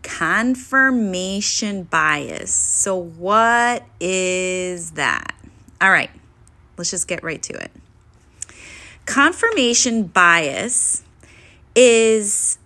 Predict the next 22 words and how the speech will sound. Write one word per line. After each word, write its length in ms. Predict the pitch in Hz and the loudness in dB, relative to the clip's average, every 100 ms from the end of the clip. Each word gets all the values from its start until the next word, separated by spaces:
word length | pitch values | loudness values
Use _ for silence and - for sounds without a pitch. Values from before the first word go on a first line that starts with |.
| _ _ - _ _ _ _ _ _ _ _ - - | _ _ -20 _ _ _ _ _ _ _ _ -20 -8
the 400 | 220 254 254 220 | 0 2 2 0
phenomenon, 960 | - 254 254 262 247 175 165 208 240 - | -2 2 4 4 2 0 0 -2 -8 -8
I 80 | 185 | -6
guess 200 | 180 185 | -4 -4
you 60 | |
can 140 | 180 165 | -6 -6
call 220 | 160 147 | -4 -4
it 40 | |
phenomenon, 640 | - 160 147 143 135 170 220 | -6 -8 -8 -8 -8 -8 -4
but 260 | 220 214 - | 0 0 2
it's 360 | 240 233 - | 0 2 -2
what 300 | 226 233 294 | 0 0 0
your 160 | 285 277 | 2 2
mind 640 | 233 214 220 226 247 254 247 _ _ _ - - - | 2 2 2 0 -2 -4 -6 _ _ _ -20 -12 0
is 300 | 214 202 - - | 0 0 -4 0
always 720 | 214 226 247 269 269 220 - | 0 2 0 0 -2 -4 -4
doing 640 | 202 190 165 160 160 175 - - | -4 -4 -4 -6 -8 -14 -16 -8
to 140 | - | -8
prove 1000 | 214 - - 269 285 254 196 214 285 262 277 - _ _ _ | -8 -12 -8 -4 0 0 -2 -4 -6 -10 -16 -20 _ _ _
what 380 | 208 214 302 - | -8 0 0 0
you're 160 | 226 208 | -2 -4
thinking, 920 | - - 233 226 - - - - | -8 -6 -2 -2 -4 -10 -12 -16